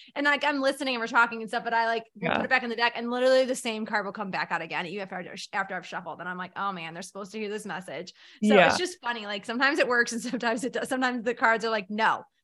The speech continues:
Speaker 1: this is the
Speaker 2: Yeah.
Speaker 1: card you're supposed to read." So
Speaker 2: <laughs>
Speaker 1: anyways. Um, okay. So I had asked, and by the way, this is, these are great questions to journal on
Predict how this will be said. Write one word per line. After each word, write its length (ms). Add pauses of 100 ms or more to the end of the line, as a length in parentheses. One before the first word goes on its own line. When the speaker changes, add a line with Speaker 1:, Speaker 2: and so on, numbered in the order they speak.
(100)
Speaker 1:
this 220
is 180
the 60
Speaker 2:
Yeah. 80
Speaker 1:
card 240
you're 80
supposed 320
to 80
read." 280
So 60
Speaker 2:
<laughs> 140
Speaker 1:
anyways. 340 (640)
Um, 440
okay. 200
So 140
I 300
had 160
asked, 520
and 320
by 200
the 80
way, 520
this 220
is, 200
these 140
are 80
great 380
questions 560
to 160
journal 560
on 540